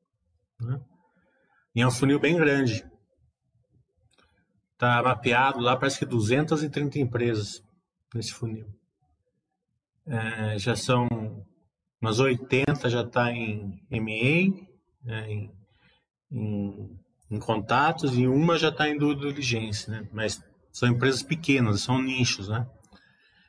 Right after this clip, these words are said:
Então, é, o investidor tem que acompanhar bem aquele funil ali.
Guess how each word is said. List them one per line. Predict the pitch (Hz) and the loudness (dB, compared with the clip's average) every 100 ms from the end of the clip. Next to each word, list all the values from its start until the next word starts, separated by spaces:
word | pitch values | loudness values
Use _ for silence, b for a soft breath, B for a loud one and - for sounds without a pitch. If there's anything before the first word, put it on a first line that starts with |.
| b | b
Então, | - 101 117 127 127 123 113 110 - - _ - | -4 0 2 2 2 2 0 -2 -12 -20 _ -8
é, | 107 107 104 98 | 0 2 2 0
o | 117 | -2
investidor | 117 - 123 | 0 2 2
tem | 123 | 2
que | 131 | 0
acompanhar | 135 135 135 131 | 0 0 2 2
bem | 123 131 | 2 2
aquele | 131 143 | 0 -2
funil | - 147 127 123 113 | -2 0 4 4 2
ali. | 104 | -2